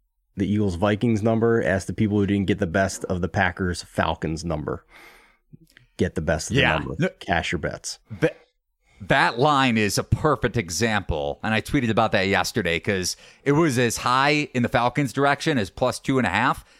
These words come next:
Speaker 2: midweek before news came out, and the assumption was somewhat there, but that Aaron Jones and Lazard, not Lazard, Christian Watson could,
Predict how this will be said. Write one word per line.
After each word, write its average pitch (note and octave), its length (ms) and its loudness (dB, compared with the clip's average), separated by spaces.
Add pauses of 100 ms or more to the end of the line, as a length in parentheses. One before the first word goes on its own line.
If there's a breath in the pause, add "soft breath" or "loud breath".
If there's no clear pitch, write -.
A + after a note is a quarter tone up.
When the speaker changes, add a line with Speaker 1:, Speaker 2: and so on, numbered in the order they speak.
(120)
Speaker 2:
midweek A#2+ 560 0
before G#2+ 560 0 (440 soft breath)
news B2 500 0 (100)
came C#3 200 2
out, A#2 280 4
and G2 200 -4 (140)
the C#3+ 140 0
assumption F3 400 0
was G#2 260 -2 (160)
somewhat F3 540 -2
there, F2+ 240 2
but G#2+ 240 0
that G#2 260 0
Aaron A2+ 240 0
Jones A2 400 0
and F#2+ 160 0 (300 soft breath)
Lazard, A2 640 0
not C#3 200 2
Lazard, F2 720 -4
Christian B2 340 -2
Watson F2+ 540 -2 (340 soft breath)
could, G2+ 440 0